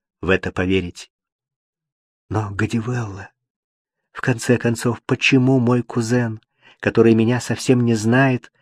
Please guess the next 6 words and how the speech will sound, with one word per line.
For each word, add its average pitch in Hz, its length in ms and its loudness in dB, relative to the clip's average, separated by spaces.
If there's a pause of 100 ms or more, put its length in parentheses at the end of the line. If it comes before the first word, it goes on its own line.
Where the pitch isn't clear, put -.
(320)
готов 110 480 -2
пожертвовать 131 720 0
собой, 127 380 0
чтобы 120 320 -2
меня 120 320 2
освободить? 135 640 0